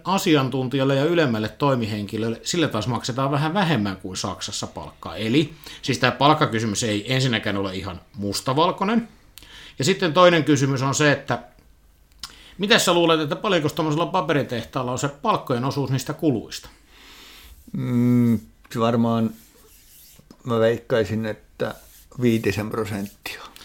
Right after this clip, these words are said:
Speaker 1: Se on sinne viidestä kymmeneen. Et jos käytetään sitä kymmentä, laitetaan vähän reilusti.
Speaker 2: Rei-, joo.
Speaker 1: Niin silloin, että jos, niin kuin on väitetty, että se kaikkien palkkojen ero, vaikka se onkin vain niiden työntekijäpalkkojen ero, olisi se kolmekymmentä prosenttia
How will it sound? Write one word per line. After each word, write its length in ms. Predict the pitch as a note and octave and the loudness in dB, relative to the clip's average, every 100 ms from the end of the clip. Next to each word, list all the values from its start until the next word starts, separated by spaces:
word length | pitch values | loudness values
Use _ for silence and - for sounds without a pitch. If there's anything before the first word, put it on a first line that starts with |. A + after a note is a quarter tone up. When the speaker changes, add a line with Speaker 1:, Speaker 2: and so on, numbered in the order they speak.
| - - | -20 -20
Speaker 1:
Se 240 | - - B2 | -10 -2 2
on 180 | F#3+ F3+ | 2 2
sinne 220 | E3+ D3+ | 2 6
viidestä 400 | D#3+ D3+ C#3 - | 6 6 4 -2
kymmeneen. 560 | - B2+ A#2+ A2 G2+ | -2 0 0 0 -2
Et 80 | G2+ | -2
jos 120 | G#3 | -4
käytetään 380 | - C4+ G3 D3 | 0 0 2 2
sitä 100 | C3+ | 0
kymmentä, 480 | C#3+ D3+ D3 G#2+ A2+ | 4 6 6 2 0
laitetaan 380 | G#3 F3+ C#3+ B2 | 0 0 0 0
vähän 200 | B2+ B2+ | 0 2
reilusti. 360 | B2+ A#2 G2+ | 2 2 4
Speaker 2:
Rei-, 340 | G2+ F#2+ - A2 | 4 4 0 0
joo. 280 | G2 F#2 - - - | 0 0 -4 -14 -6
Speaker 1:
Niin 80 | A2+ | 0
silloin, 360 | G#3+ A#3+ D#3+ | 2 4 4
että 160 | C#3 D3 | 4 2
jos, 320 | F#3+ - - | 2 0 -6
niin 180 | D3 D3 | -2 -2
kuin 100 | C#3 | 0
on 80 | C3 | 2
väitetty, 580 | D#3+ D#3+ B2 A2+ A#2 G#2+ | 2 2 0 -4 -4 -6
että 140 | - | -4
se 200 | B2+ A#2 - _ _ _ _ _ _ - - | -4 -6 -10 _ _ _ _ _ _ -20 4
kaikkien 480 | F3+ F3 - B2 | 4 6 4 0
palkkojen 540 | A2+ G#2+ - A2+ G#2 G#2 | 0 -6 -6 -6 -4 -2
ero, 300 | G#2+ G2+ - - - | -2 -4 -6 -12 -8
vaikka 220 | A2+ G#2+ | -6 -2
se 80 | A#2 | 0
onkin 280 | A#2 A#2 G#2 | 0 0 -2
vain 140 | G#2+ | -2
niiden 220 | G#2+ A2+ | -2 -4
työntekijäpalkkojen 920 | E3 D#3+ B2 - G#2+ G#2+ A#2+ - G#2 A2 | 2 2 2 -2 -4 -6 -10 -6 -4 -2
ero, 200 | A2+ C3 | 0 0
olisi 220 | C3 - | 0 0
se 240 | C3+ A2 - - - - - - | -2 -2 -8 -20 -20 -20 -20 -6
kolmekymmentä 440 | - D3 A#2 A2+ - | 4 4 4 -2 -8
prosenttia 640 | A2 A2 - - D2 | -10 -10 -12 -18 -18